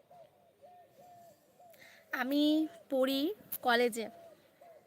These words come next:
মানে কমপ্লিট হয়ে গেছে, মানে কলেজ আর ছ মাস আছে, ছ মাস। এক্সাম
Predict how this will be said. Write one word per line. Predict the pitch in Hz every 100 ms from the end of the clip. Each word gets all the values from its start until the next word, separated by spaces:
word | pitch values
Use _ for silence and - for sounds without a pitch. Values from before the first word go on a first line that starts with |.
| _ _ - -
মানে | 226 240
কমপ্লিট | 247 247 294 302
হয়ে | 294 269
গেছে, | 262 302 427 _ _ - -
মানে | 233 226
কলেজ | - 240 285 285 -
আর | 262 262 285 - - - - - -
ছ | 285
মাস | 262 269 269
আছে, | 240 226
ছ | -
মাস। | 220 214 - - - - - - - _ - - - - -
এক্সাম | 240 220 247 262 262